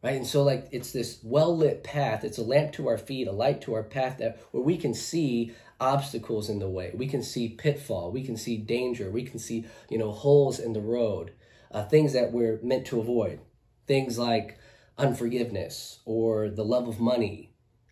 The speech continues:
or the love of the world, sexual morality, envy, greed, lust, right? All these things, uh, the word of God illuminates for us, and it's like, "Okay, I, I should not go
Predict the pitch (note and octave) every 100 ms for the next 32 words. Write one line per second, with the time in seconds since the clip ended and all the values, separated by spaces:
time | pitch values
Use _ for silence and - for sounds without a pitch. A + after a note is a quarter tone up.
0 | - - G#2 G#2 G#2+ A#2 A2+ G#2 A2 C3
1 | A2+ F2+ - - _ _ _ - - -
2 | B2+ A2+ A2 B2+ B2+ B2 F2 - - _
3 | - - _ - C#3 C3 A2+ G2+ - -
4 | C3 C#3 A#2+ G2 - - - C3 G#2+ -
5 | - - A#2 A#2 - - - D3 F3+ F#3
6 | D3+ D3+ C#3 - D3 A#2+ G#2 G#2+ - -
7 | - G#2+ G2+ A#2 B2+ D3+ C3+ B2+ B2 A2
8 | B2+ D#3+ C#3+ A2 - A#2+ A2 G#2 A2 G2+
9 | G#2 A2+ - A#2+ A2 - A2 - D#3 D#3
10 | A2+ B2+ A#2+ A2